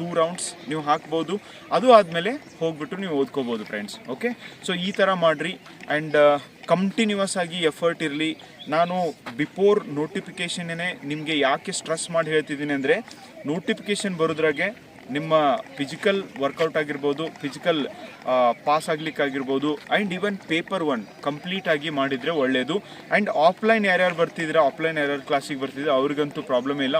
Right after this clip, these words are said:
already ಕ್ಲಾಸಸ್ ಸ್ಟಾರ್ಟ್ ಆಗಿದ್ದಾವೆ. Even ಆನ್ಲೈನಲ್ಲೂ ಕೂಡ ಅಷ್ಟೇ ಎಫೆಕ್ಟಿವ್ ಆಗಿ ನಾನು ನಿಮಗೆ ಕ್ಲಾಸಸ್ನ ಕೊಡ್ತೀನಿ, don't worry. But the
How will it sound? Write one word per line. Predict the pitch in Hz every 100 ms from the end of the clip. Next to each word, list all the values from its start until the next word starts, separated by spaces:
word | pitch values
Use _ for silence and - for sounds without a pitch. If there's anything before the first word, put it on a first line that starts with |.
| 135
already | 127 139 147
ಕ್ಲಾಸಸ್ | 131 147 147
ಸ್ಟಾರ್ಟ್ | 143 135
ಆಗಿದ್ದಾವೆ. | 131 131 156 - - -
Even | 202 247 - 165
ಆನ್ಲೈನಲ್ಲೂ | 202 220 233 214 208 202
ಕೂಡ | 220 180 156 202 - -
ಅಷ್ಟೇ | - - - 254
ಎಫೆಕ್ಟಿವ್ | 220 - 202 - 185
ಆಗಿ | 175 175
ನಾನು | 214 165
ನಿಮಗೆ | 156 156
ಕ್ಲಾಸಸ್ನ | - 143 143 156 156
ಕೊಡ್ತೀನಿ, | 147 127 139 175
don't | 156 147 143
worry. | 123 165 226 - - -
But | 180
the | 185